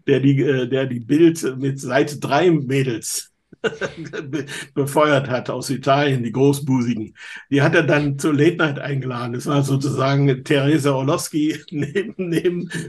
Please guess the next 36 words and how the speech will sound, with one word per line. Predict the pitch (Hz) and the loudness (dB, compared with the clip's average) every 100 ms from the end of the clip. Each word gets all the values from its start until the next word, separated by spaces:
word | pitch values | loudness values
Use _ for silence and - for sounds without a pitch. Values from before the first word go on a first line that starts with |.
| 135 | -8
Miss, | 131 147 165 - - - | 0 6 6 4 -4 -4
Miss | 147 160 165 | 2 2 2
Busenwunder | 165 190 170 160 165 151 139 139 - - | 2 2 2 4 6 6 4 2 -4 -8
<laughs> | 220 | -8
sozusagen. | - 214 - - - 160 - - - - - | -2 -2 0 -6 -4 -6 -6 -10 -10 -8 -2
Die | 160 | 0
Quoten | 170 175 - | 6 6 4
stiegen | 220 - 294 269 147 | -4 -2 -2 2 2
wieder, | 135 131 113 | 2 0 -2
aber, | 120 139 135 190 208 185 | -2 0 0 -2 -8 -2
aber | 160 151 147 | 0 2 4
die | 143 | 4
Late | 143 196 190 | 8 8 6
Night | 160 135 139 | 4 0 0
war | 139 135 175 | -2 -2 -2
nichts | 139 139 - 165 | 0 0 -2 -2
mehr. | 139 120 | -4 -4
Es | 127 175 143 151 | -6 -6 -6 -10
stimmte | - 175 170 139 | 4 4 4 -2
einfach | 117 110 110 104 | -4 -8 -10 -14
nichts | 107 85 - | -14 -16 -14
mehr. | 110 104 127 139 - - - - | -12 -8 -8 -10 -14 -18 -20 -6
Äh, | 147 135 139 | 2 4 4
und | 139 139 | 4 2
er | 131 | 4
hat | 139 | 2
sie | 151 | 4
ja | 139 | 6
dann | 135 131 | 6 2
auch | 127 120 | -2 -4
aufgegeben. | 139 165 135 120 123 113 117 | -4 -4 -6 -4 -2 -2 -4
Und | 110 | -6
parallel | 131 131 139 127 | 0 4 4 4
hab | 131 - | 0 -2
ich | 165 - | -2 2
dann | 160 160 165 | 2 2 -4